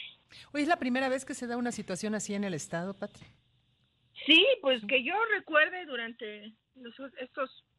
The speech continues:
Speaker 2: por lo menos diez, quince años, eh, bueno, ya tengo aquí, eh, vivo yo desde hace treinta años en Oaxaca, no tenemos un caso así de este tipo, ¿eh? O sea, este,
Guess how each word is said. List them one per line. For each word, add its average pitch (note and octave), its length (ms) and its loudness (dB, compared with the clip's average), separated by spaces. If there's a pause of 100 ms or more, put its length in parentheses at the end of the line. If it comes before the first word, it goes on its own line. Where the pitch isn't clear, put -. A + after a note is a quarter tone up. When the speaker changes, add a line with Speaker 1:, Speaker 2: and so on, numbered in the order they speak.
(100)
Speaker 2:
por G3 120 -6
lo G#3 100 -2
menos B3 320 -2
diez, A3 220 -2
quince B3 320 -8
años, C4 340 -2 (160)
eh, - 200 -16
bueno, A3 200 -8
ya G#3 140 -12
tengo F#3 240 -8
aquí, F3+ 360 -10
eh, E3 200 -8 (100)
vivo G3+ 320 4
yo F#3+ 120 0
desde F#3 240 -2
hace F#3+ 180 -6
treinta F#3+ 360 0
años F#3 220 -10
en F3 120 -10
Oaxaca, F#3 440 0 (340)
no E4+ 100 4
tenemos E4 340 0
un E4 100 -6
caso E4 260 -4
así C#4 280 -6
de A#3 180 0
este A3+ 240 -8
tipo, F#3 420 -8
¿eh? C4 100 -10 (420)
O G3 100 -8
sea, A3 680 6
este, G3+ 580 -8